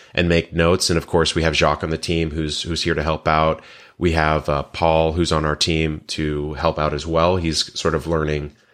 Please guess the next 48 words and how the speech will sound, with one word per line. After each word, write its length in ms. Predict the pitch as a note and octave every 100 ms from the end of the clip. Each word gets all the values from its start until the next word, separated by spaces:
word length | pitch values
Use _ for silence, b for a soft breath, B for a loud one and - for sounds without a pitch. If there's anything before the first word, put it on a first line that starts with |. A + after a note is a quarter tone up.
| b b
He's 180 | F#2+ F2
a 140 | -
dragon 340 | D#2 F2+ D#2+
fruit 200 | D#2 E2
guy 320 | D2+ D#2 D2+ D2+
primarily, 580 | - E2 E2 D#2+ D2+
but 160 | D2+ D#2+
he's, 200 | D#2+ D2+
he's 200 | F2+ D#2
learning 220 | E2 D#2
a 60 | D2+
lot 200 | D2+ D2+
about 340 | D2+ D2 C#2+
all 300 | D#2+ D2+ D2+
si-, 240 | C#2+ - F2 -
different 220 | F#2+ E2
sorts 180 | D#2 D2+
of 80 | D2+
edible 240 | D2+ D#2+
gardening. 480 | F2 F2 F2 G2 A#2+ -
And 160 | F2
so 100 | B2
we, 120 | D3+ -
you 140 | G3
know, 120 | A2
having 220 | G#2 B2+
some 140 | A#2+ F#2
help 260 | G2+ G2+
obviously 560 | F2 E2 D#2+ - E2 D#2
is, 360 | D#2 D#2 D2 -
is 180 | F2 -
crucial, 380 | A#2 A2 G2
but 280 | D#2 D#2+ D#2 b b b b
I 80 | -
think 140 | G2+ F2+
the 60 |
thing 260 | D#2+ F#2+ E2+
to 240 | E2+ D#2
remember 480 | D#2+ F2 F2 E2 D#2
is 460 | D2 D2 - - -
this 220 | F#2+ F#2+
is 100 | E2
what 120 | F2
we 100 | D2
do 260 | D#2 E2 D#2
for 280 | - F2 D#2+
an 120 | D2
actual 720 | D2+ D#2+ - E2+ D2+ D2 D2